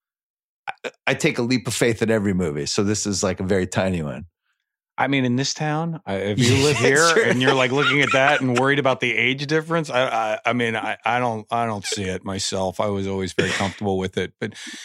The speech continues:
Speaker 2: yeah, there's a little bit of a, of a span there, but I feel like I've seen that enough where
Speaker 1: What'd you
Speaker 2: it
Speaker 1: learn from Nicholson?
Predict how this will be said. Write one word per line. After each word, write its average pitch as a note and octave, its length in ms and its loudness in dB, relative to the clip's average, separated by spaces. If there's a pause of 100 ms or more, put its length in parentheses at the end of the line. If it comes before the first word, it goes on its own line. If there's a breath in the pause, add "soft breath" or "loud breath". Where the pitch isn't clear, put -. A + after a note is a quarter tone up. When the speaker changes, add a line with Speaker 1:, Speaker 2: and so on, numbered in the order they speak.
(180 loud breath)
Speaker 2:
yeah, G#4+ 260 2
there's A3+ 180 -2
a A#2 40 0
little G#2+ 260 0
bit F#2 180 -4
of E2+ 140 -10
a, F2+ 200 -10 (100)
of F#2 140 -8
a F#2+ 60 -6
span F#2 500 -2
there, E2 260 -6
but E2+ 220 -8
I E2 120 -6
feel - 220 -6
like D#2+ 240 -12
I've D#2+ 200 -10
seen F2 340 0
that E2 180 -4
enough D#2+ 400 -8
where D3+ 180 -10
Speaker 1:
What'd C3+ 220 4
you E3 80 4
Speaker 2:
it - 20 0
Speaker 1:
learn E3+ 140 2
from D3+ 160 0
Nicholson? B2+ 480 -2